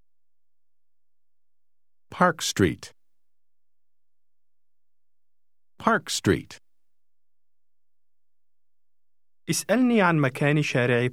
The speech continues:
Speaker 2: بارك.
Speaker 1: Where is Park Street?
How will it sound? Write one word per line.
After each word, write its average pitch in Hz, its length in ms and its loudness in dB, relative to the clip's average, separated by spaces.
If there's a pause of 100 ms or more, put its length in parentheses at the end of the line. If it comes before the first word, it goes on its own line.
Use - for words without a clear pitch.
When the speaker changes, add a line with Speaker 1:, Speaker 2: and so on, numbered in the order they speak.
Speaker 2:
بارك. 92 320 -6 (4000)
Speaker 1:
Where 233 200 4
is - 160 2
Park - 360 -2
Street? 82 360 -4